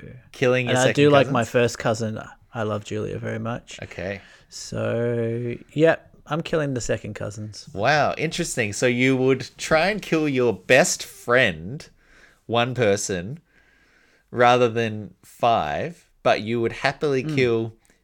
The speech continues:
Speaker 1: three second cousins, active blood relatives, because you had in mind a first cousin that you really like.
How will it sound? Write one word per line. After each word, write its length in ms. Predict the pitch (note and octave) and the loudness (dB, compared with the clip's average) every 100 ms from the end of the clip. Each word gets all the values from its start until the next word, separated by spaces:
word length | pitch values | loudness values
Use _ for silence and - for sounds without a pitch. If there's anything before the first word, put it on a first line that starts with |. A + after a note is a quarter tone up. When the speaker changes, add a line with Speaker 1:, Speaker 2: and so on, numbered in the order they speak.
| _ _ _ | _ _ _
Speaker 1:
three 520 | - - B2 C3 B2+ | -20 -8 -2 0 0
second 520 | - - B2+ D3 C3 | -2 0 0 -2 -8
cousins, 720 | B2 G2 F2+ E2 G2 C#3+ - - - | -2 -2 -2 -10 -10 -10 -10 -12 -4
active 580 | F3 F3+ - D3+ B2 - | -4 -4 -4 -4 -4 -6
blood 300 | B2 B2 A2+ | 0 0 0
relatives, 720 | A#2+ B2 A2+ D#2+ F2 A#2 - _ _ _ - | 0 -2 -4 -8 -10 -12 -16 _ _ _ -10
because 380 | G#2+ A#2 G2+ G#2 | -6 -4 -4 -4
you 160 | G2+ | -4
had 180 | G#2+ G2 | -4 -4
in 120 | F#2+ | -6
mind 320 | F#2+ F#2 F#2 F2+ | -6 -6 -6 -6
a 100 | F#2+ | -6
first 340 | - G2 F2+ | -6 -8 -6
cousin 280 | - E2+ E2+ | -8 -10 -8
that 140 | E2 | -10
you 120 | C#2 D#2 | -10 -10
really 240 | E2 D2+ | -8 -8
like. 460 | D2+ C#2+ - _ | -8 -10 -10 _